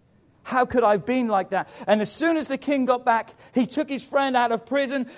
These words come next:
and the friend came to him, and the king told the story, and the friend said, "Well, this is good."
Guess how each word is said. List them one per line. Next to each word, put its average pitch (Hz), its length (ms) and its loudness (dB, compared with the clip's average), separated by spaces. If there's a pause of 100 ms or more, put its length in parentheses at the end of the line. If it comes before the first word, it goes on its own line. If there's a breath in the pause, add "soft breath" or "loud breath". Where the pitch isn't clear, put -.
(100 loud breath)
and 226 120 0
the 214 60 2
friend 285 420 2
came 269 300 0
to 277 140 -4
him, 262 100 0
and 208 140 -2
the 196 40 0
king 285 320 -4
told 262 280 2
the 240 80 -4
story, 269 420 4
and 226 100 -4
the 233 60 -2
friend 262 340 -4
said, 247 300 -2 (320 loud breath)
"Well, 247 160 4
this 269 220 -2
is 247 100 -6
good." 302 500 -2